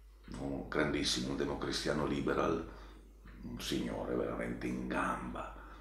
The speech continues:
che piaceva molto a Licia come stile, perché era un po' di, molto professional, insomma. E cominciamo le riunioni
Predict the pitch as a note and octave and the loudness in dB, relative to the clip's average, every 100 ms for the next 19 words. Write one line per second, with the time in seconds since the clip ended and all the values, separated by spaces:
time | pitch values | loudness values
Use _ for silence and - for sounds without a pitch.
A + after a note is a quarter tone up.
0 | - - - - - - D2+ E2+ F#2+ G#2+ | -4 -2 4 8 10 8 10 12 12 12
1 | G#2 F#2 F2+ F#2 F#2 F#2 D#2+ E2 E2 - | 12 12 12 12 12 12 10 10 10 8
2 | F2 D#2+ D#2 D2+ D2 D2 D2+ E2+ D#2 C2+ | 8 10 10 10 6 8 8 8 8 6
3 | - D#2 D2+ - - - - - - - | 4 6 6 4 -2 -8 -10 -10 -12 -12
4 | - - - - - C#2+ D2+ C#2+ C#2+ - | -8 -6 -6 -8 -6 0 4 4 4 2
5 | C#2+ D#2+ C#2+ - C2+ C2 A#1+ - - - | 4 6 8 6 6 2 0 -2 -4 -2
6 | - - - - - - - G#2+ A#2+ G2+ | -4 -4 -8 -6 -4 -4 6 10 12 12
7 | G2+ A2+ E2+ D#2+ A2+ G2 E2 A2 A2 | 12 12 12 12 12 12 12 12 10